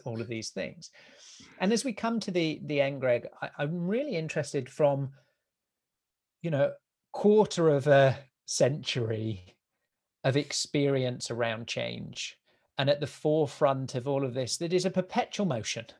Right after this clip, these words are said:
right? As you talk about in one of the principles, uh, you know,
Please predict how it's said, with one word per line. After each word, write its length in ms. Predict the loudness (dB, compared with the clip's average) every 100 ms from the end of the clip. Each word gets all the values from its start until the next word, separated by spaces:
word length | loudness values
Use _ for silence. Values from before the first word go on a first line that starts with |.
| _ -6
right? 260 | -4 -2 0
As 220 | 0 2
you 120 | 0
talk 340 | 4 2 2
about 400 | 2 4 6 4
in 120 | 2 -2
one 120 | 0
of 80 | -2
the 80 |
principles, 800 | -2 -2 -2 -4 -2 0 0 -4 -8 -18 -20 -4
uh, 40 | 2
you 120 | 4
know, 180 | 2